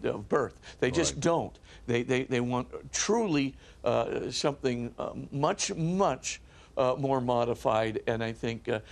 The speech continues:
Speaker 1: you know, trying to literally wipe out Texas's bill, you know, perfectly, uh, g-, good bill, you know, the time of fetal heartbeat, you know, and this is gonna be an attempt to wipe that out too.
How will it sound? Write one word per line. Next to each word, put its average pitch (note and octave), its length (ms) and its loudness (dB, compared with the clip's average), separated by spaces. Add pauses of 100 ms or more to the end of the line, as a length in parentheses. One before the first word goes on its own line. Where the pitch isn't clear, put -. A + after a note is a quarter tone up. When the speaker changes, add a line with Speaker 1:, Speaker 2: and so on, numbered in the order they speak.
(120)
Speaker 1:
you C#3+ 80 2
know, - 20 4
trying D3 340 0
to A#2 100 2
literally B2+ 400 0
wipe A#2 400 0
out A2 220 2
Texas's B2 580 -4
bill, A2 340 0 (300)
you C3 80 2
know, A2+ 80 2
perfectly, D3+ 720 0 (240)
uh, A#2+ 140 0
g-, B2+ 200 0
good B2 320 0
bill, C3+ 280 2
you A2 100 -4
know, G#2+ 120 -4
the G#2 120 -8
time D3+ 340 0
of A#2+ 120 -6
fetal C#3+ 280 0
heartbeat, C#3+ 640 0 (300)
you C3 80 2
know, C3 80 2
and D#3 260 -2
this E3 160 -2
is D#3+ 140 -6
gonna D#3+ 180 0
be D3+ 160 2
an D#3+ 120 -2
attempt D#3 380 -2
to D3+ 80 0
wipe D#3 300 2
that D#3+ 240 4
out E3+ 240 0
too. - 260 0